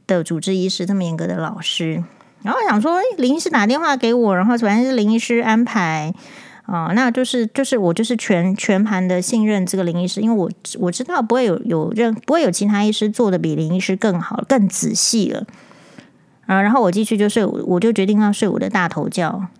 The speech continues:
好，那因为我，我不能去那个林口长庚嘛，我还是在台北长庚的病房。好，所以，呃，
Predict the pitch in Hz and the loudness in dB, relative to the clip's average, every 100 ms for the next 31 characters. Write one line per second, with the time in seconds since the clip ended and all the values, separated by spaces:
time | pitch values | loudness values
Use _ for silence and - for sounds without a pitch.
0 | - 208 - 240 277 170 165 180 247 240 | -10 -6 0 2 2 2 0 0 0 0
1 | 190 202 233 196 196 185 170 165 - 190 | 0 -2 -2 0 -2 -2 -2 -2 -4 -8
2 | - - _ _ 175 196 196 170 165 165 | -10 -18 _ _ -4 -2 -2 -4 -4 -2
3 | 180 160 147 165 208 208 196 170 175 - | -2 -2 -4 -4 -4 -4 -2 -4 -4 -6
4 | 156 170 175 - 208 160 - - - 214 | -4 -2 -4 -4 -4 -4 -6 -6 -6 -8
5 | - - - - - - - - 285 311 | -14 -20 -20 -20 -20 -12 -8 -4 -2 0
6 | 269 196 - - 190 185 180 180 | 2 0 -4 -4 0 2 2 0